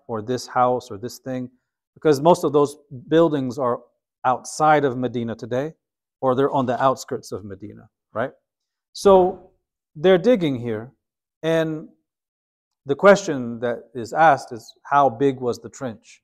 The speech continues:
And it's difficult to get a very accurate,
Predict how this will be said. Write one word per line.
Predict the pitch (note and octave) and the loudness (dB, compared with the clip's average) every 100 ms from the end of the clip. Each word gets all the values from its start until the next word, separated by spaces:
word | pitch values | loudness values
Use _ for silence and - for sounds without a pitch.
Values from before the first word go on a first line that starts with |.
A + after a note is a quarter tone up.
| _ _ _ _ _ _ - | _ _ _ _ _ _ -6
And | C#3 C#3 C#3 | -2 -2 -2
it's | C3+ | -4
difficult | F#3+ F#3 E3+ D#3 C3 | -2 -2 -2 -2 -4
to | C3 | -6
get | A#2+ C3 | -6 -6
a | A#2 | -4
very | B2+ A#2+ | -4 -4
accurate, | C3 B2+ C#3 - A#2+ A2+ - - | -2 -2 -2 -4 -8 -8 -10 -20